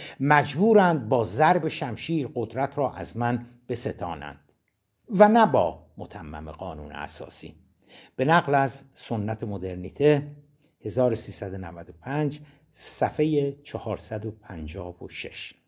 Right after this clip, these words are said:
مقاومت مشروطه خواهان و نیز برخی تندروی‌ها در میان آنان دشمنی محمد علی شاه را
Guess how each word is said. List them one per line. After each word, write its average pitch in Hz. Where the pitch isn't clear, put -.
مقاومت 190
مشروطه 147
خواهان 165
و 123
نیز 143
برخی 160
تندروی‌ها 110
در 110
میان 117
آنان 120
دشمنی 127
محمد 107
علی 95
شاه 127
را 117